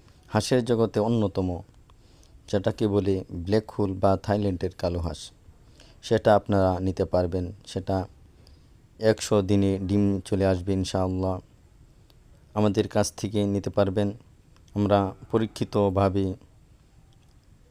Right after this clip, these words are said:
আমরা শুরু করেছি। ময়মনসিংহে এখন বাণিজ্যিকভাবে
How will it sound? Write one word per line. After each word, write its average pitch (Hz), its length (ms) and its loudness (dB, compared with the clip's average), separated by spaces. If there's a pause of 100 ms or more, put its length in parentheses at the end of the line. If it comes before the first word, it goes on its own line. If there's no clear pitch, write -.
(500)
আমরা 98 320 0
শুরু 104 160 0
করেছি। 101 400 -2 (1800)
ময়মনসিংহে 117 600 2 (500)
এখন 107 180 0 (120)
বাণিজ্যিকভাবে 104 680 2